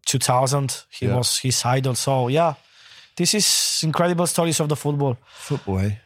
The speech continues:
Speaker 1: What
Speaker 2: Shit's
Speaker 1: do you think about
Speaker 2: unbelievable.
Speaker 1: Mbappe? We talk about Messi, that he's the god, therefore.
Speaker 2: Well,
Speaker 1: But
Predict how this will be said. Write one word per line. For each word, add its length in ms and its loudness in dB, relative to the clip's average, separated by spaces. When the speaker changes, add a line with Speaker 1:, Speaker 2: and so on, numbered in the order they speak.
Speaker 1:
What 80 2
Speaker 2:
Shit's 80 0
Speaker 1:
do 80 4
you 60 4
think 220 2
about 240 2
Speaker 2:
unbelievable. 460 2
Speaker 1:
Mbappe? 40 -4
We 140 2
talk 260 2
about 280 2
Messi, 260 2
that 160 2
he's 200 0
the 100 2
god, 360 0
therefore. 360 2
Speaker 2:
Well, 240 2
Speaker 1:
But 220 2